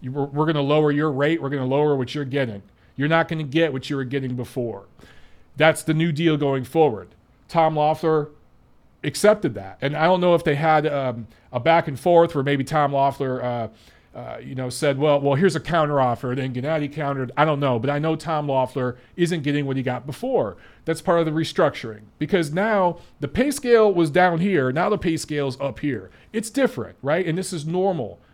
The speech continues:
in entertainment, uh, with entertainment contracts and even business contracts. In the banking world, the financial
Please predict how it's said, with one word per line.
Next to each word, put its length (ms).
in 280
entertainment, 760
uh, 220
with 100
entertainment 500
contracts 560
and 120
even 200
business 380
contracts. 560
In 80
the 60
banking 420
world, 260
the 40
financial 640